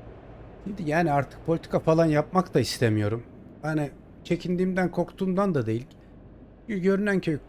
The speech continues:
kılavuz istemez. Buna konuşsak ne yazar, konuşmasak ne yazar? Yani birisini kalkıp da "Ya abi bak sen yanlış seçmişsin, ben doğru seçmişim. İşte gel bizim tarafa,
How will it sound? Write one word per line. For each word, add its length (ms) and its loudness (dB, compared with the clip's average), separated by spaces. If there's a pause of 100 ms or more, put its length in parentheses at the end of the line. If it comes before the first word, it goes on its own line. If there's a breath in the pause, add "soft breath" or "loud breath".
kılavuz 360 0
istemez. 480 0
Buna 240 2
konuşsak 500 0 (140)
ne 60 -2
yazar, 600 2
konuşmasak 600 -4 (140)
ne 40 -2
yazar? 400 -2 (800)
Yani 200 -4
birisini 340 -2
kalkıp 480 0
da 80 6
"Ya 220 6
abi 260 4
bak 160 2
sen 140 2
yanlış 380 4
seçmişsin, 720 -4
ben 200 2
doğru 200 2
seçmişim. 580 -4 (880)
İşte 240 0
gel 260 6
bizim 440 2 (160)
tarafa, 380 2